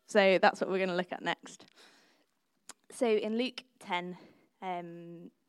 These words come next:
as a follow-up question to Jesus saying, "This is one of the greatest commandments," um, Jesus gets asked, "And who is my neighbour?"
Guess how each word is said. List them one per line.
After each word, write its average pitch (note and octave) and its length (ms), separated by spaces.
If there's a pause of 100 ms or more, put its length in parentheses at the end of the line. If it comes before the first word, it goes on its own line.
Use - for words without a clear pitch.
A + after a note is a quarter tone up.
(500)
as G3+ 180
a G#3 40
follow-up A3 420
question F3+ 640
to F3+ 160
Jesus F3 320
saying, E3+ 500 (180)
"This F3+ 260
is F3+ 100
one F3 160
of E3+ 100
the E3 260
greatest E3+ 360
commandments," F3+ 720 (440)
um, F#3+ 440 (260)
Jesus A#3+ 300
gets - 200
asked, E3+ 440 (880)
"And B3 140
who B3+ 420
is E4 200
my F#3 140
neighbour?" - 340